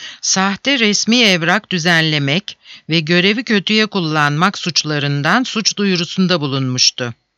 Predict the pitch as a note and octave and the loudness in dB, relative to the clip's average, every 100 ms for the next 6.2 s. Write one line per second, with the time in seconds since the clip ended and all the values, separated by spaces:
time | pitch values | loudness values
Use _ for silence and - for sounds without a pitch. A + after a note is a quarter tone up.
0 | _ _ _ _ _ - - - E3 G#3 | _ _ _ _ _ -20 -18 -4 2 2
1 | B3+ D4 C4+ G3 G3 G#3 A3+ A#3+ - G3+ | 2 2 2 4 2 2 2 0 0 0
2 | A#3 - A3 F3+ D#3+ E3 E3+ D#3+ D#3 G3 | 0 2 2 2 -2 -2 0 2 2 2
3 | E3+ - F#3+ G#3 A3 G3 E3 D#3+ D#3 D#3+ | 2 0 2 2 4 4 2 0 0 0
4 | D#3 C#3+ D3 D#3 G3 - C4 A3 E3 G3 | -2 -2 -4 -2 0 2 0 -2 0 2
5 | F#3 F#3+ F3+ E3+ C3+ B2+ B2 B2+ B2+ - | 2 4 2 2 2 2 0 0 -2 -2
6 | C3 B2 | -4 -8